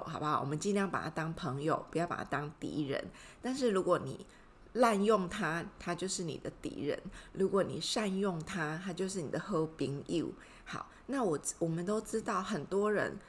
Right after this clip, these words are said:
会三C成瘾，小孩也会，大人也会，老人家也会。为什么呢？好，我相信大家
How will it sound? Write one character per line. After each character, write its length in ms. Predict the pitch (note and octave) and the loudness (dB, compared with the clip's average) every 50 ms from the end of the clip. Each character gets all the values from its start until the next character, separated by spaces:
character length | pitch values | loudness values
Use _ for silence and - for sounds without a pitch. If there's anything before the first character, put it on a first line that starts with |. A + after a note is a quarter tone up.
| - - - - - - - - - - - - | -20 -20 -20 -20 -20 -20 -20 -20 -20 -20 -6 -2
会 160 | - A3 G#3 | 0 2 2
三 360 | G3+ - G3 F3 F#3 F3+ G3 | 4 4 4 2 2 2 0
C 300 | F#3+ - - F3+ F3+ F3+ | -2 -2 -2 -2 -2 -2
成 480 | F3+ - - - E3+ C3 C3+ D3 E3 F3 - - | -4 -6 -6 -4 -2 -2 -2 -2 -4 -6 -8 -8
瘾， 120 | - D3 - - C3+ C3+ - - - - - - - - | -8 -8 -6 -6 -10 -12 -10 -14 -18 -20 -20 -20 -20 -10
小 240 | - - - E3 D#3 | -4 2 2 4 4
孩 220 | E3+ F#3 F3+ F3 | 2 0 0 0
也 240 | F#3 G3 F#3 E3+ E3+ | 0 2 2 0 0
会， 580 | F3+ - - B3 A#3+ A#3 A3 G3+ E3+ A#2+ E2 F#3 - - - - - - - - | -2 -2 0 2 2 4 4 4 2 0 0 -4 -10 -18 -20 -20 -20 -20 -2 4
大 220 | A#3+ G#3 G3 F3 | 6 8 8 8
人 220 | - - - D#3 | 6 4 0 -2
也 120 | C#3+ - D3 | -2 -4 -4
会， 400 | D3+ - G3+ F#3 E3+ D3 - D#3+ - - - - | -4 -2 -2 0 0 0 -2 -4 -8 -14 -10 0
老 340 | C#3+ D#3 D3+ A#2+ G#2+ - - | 4 4 6 6 4 2 2
人 300 | - C3+ C3+ C#3 D3+ D3+ | 0 0 0 0 -2 -2
家 320 | - D#3+ D#3 D3+ D#3 D#3+ | -2 -2 0 0 -2 -6
也 260 | - - C3 - - - - - | -6 -6 -6 -6 -6 -8 -12 -6
会。 160 | - D3+ B2 - - - - - - - - - | -4 -4 -4 -4 -8 -16 -20 -20 -20 -20 -4 -2
为 100 | C4 C4+ | 0 0
什 200 | C4+ - G#3+ F3 | 2 2 2 2
么 160 | E3 - F3+ | 2 2 2
呢？ 400 | G3 A3 A#3 A#3 A#3 A#3+ B3+ C4 - - - - | 4 6 6 6 6 4 0 -4 -8 -18 -20 -16
好， 320 | - - - - - - - - - - - | -6 -2 -2 -2 -2 -4 -8 -18 -20 -8 -4
我 100 | - E3 | -4 -2
相 220 | - G3+ G3 G#3+ | 0 2 0 0
信 240 | A3+ A#3 G#3+ G#3 G#3 | 2 0 0 0 2
大 160 | - A3+ G3+ | 0 0 0
家 340 | F#3+ F#3+ F3 E3+ E3+ F#3 | 2 0 0 0 0 -2